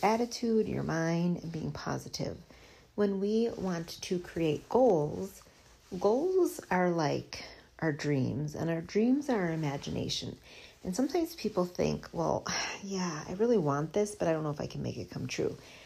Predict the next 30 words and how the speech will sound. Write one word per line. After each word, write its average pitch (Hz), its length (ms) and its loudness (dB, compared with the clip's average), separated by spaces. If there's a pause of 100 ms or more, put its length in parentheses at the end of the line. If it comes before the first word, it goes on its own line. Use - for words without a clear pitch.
(320)
And 196 120 2
if 196 100 -6
you 202 60 -6
think 294 240 2
about 151 260 4
it, - 240 0 (920)
I 156 80 4
truly 185 340 4
believe 165 480 0 (160)
that 139 440 0 (120)
if - 160 -4
you 165 80 -2
have 156 260 -4
an, 175 160 -2 (260)
a - 40 -2
dream, 151 720 -2 (640)
uh, 135 180 -2
something 160 380 -4
that 151 120 -2
your 135 140 -2
imagination 139 920 -2 (160)
imagined, 131 560 -2 (200)
I 127 80 2
know, 120 220 -2
creative - 380 0
use 165 200 -2
of 160 80 -4
words 151 260 0
there, 156 240 -2 (720)
uh, 175 320 6